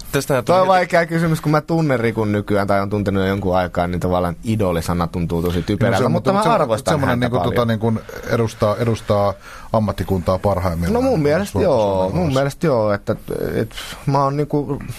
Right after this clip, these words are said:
Speaker 2: mä oon liian vähän tavallaan silleen konkreettisesti perehtynyt siihen, että mitä tuottajat teki niinku neljäkymmentä, viisikymmentä, kuusikymmentäluvulla. Et mitä se tuottaminen, silloin oli, koska silloin mun mielestä niinku suomalainen iskelmä oli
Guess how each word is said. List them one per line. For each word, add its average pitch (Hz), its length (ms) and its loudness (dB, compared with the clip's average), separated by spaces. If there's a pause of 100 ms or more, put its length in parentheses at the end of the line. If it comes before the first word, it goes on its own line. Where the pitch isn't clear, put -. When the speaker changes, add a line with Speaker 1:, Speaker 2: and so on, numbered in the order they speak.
Speaker 2:
mä 160 60 2
oon 165 100 0
liian 175 220 2
vähän 139 300 0
tavallaan 107 420 2
silleen 104 280 0
konkreettisesti 92 960 -2
perehtynyt 87 580 -2
siihen, 92 500 -2
että 80 240 -4
mitä 92 300 0
tuottajat 90 680 -2
teki 80 260 -2
niinku 76 400 -6 (540)
neljäkymmentä, 87 460 -4
viisikymmentä, 85 400 -4
kuusikymmentäluvulla. - 840 -6
Et - 120 -8
mitä 92 220 -2
se 85 100 -6
tuottaminen, 85 560 -4
silloin 104 260 0
oli, 87 100 -4
koska - 240 -6
silloin 107 280 -2
mun 92 160 -2
mielestä 90 260 -2
niinku 87 180 -6
suomalainen 90 520 -2
iskelmä 80 500 -2 (800)
oli 87 280 -2